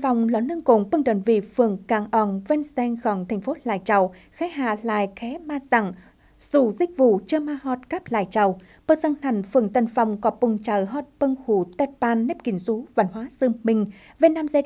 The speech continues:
cướp đẩy láng đi ha phóng tặng tánh, bàn tổ dân phố văn hóa, bòm cắp tặng tánh nếp kín rú dương minh, mi khắc nghề, về chuốc hong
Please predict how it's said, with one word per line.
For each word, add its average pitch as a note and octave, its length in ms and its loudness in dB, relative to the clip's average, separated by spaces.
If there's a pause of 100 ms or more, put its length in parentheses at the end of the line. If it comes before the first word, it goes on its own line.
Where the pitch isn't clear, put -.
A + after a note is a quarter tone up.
cướp C#4+ 160 0
đẩy F#3+ 220 2
láng E4+ 160 -10
đi G#3 240 2
ha C4 220 -6
phóng C#4 240 -10 (120)
tặng G3+ 240 0
tánh, A#3 240 0 (140)
bàn G3 440 2
tổ A#3 120 0
dân A3 160 -4
phố B3 360 -6
văn G#3 220 0
hóa, A3+ 280 -4 (360)
bòm C4 160 4
cắp F4+ 200 -8
tặng A#3 180 0
tánh B3+ 280 0 (100)
nếp F4+ 220 -8
kín G#3+ 260 0
rú A#3+ 200 0
dương C4+ 320 0
minh, A#3 220 2 (400)
mi B3 260 2
khắc C4+ 240 -4
nghề, A3 260 2 (220)
về C4+ 100 6
chuốc F4 200 0
hong E4 180 -8